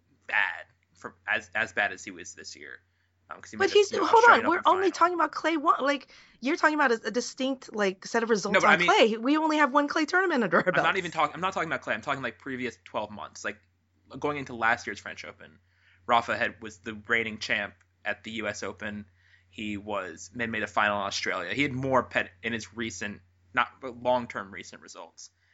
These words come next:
Speaker 1: than he does this year. Um, I, I picked, and, but, and I did,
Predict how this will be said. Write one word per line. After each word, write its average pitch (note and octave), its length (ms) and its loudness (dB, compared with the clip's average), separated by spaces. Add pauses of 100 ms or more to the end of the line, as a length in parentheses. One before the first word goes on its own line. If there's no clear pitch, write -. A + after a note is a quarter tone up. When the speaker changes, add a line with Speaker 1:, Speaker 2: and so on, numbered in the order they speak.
(160)
Speaker 1:
than G#2+ 80 -16
he G#2+ 80 -12
does D2 180 -14
this F2+ 220 -18
year. - 220 -14 (120)
Um, G2+ 440 -6 (400)
I, A#2 100 2 (140)
I B2+ 40 4
picked, C3 260 -6 (420)
and, - 160 -2
but, D3 160 0
and C3 80 4
I C3 80 4
did, C#3+ 340 -2